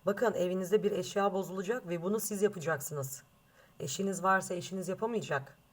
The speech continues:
Ya da o evde eşiniz yoksa eğer sadece, e, tabii ki tamirciler de artık insan evine birisini almaya korkuyor.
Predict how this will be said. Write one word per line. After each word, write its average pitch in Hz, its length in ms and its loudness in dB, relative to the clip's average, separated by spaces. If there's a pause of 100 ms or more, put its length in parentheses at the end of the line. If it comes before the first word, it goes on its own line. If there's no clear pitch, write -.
(540)
Ya 170 200 4
da 185 280 6
o 185 120 8
evde 180 300 2
eşiniz 185 380 -6
yoksa 208 320 0
eğer 175 300 2
sadece, 180 720 2 (360)
e, 165 720 0 (140)
tabii 175 240 -4
ki 175 140 -12
tamirciler 170 680 2
de 175 60 4
artık 160 260 0
insan 165 320 -4
evine 160 280 -4
birisini 165 320 -6
almaya 160 300 -2
korkuyor. 180 560 2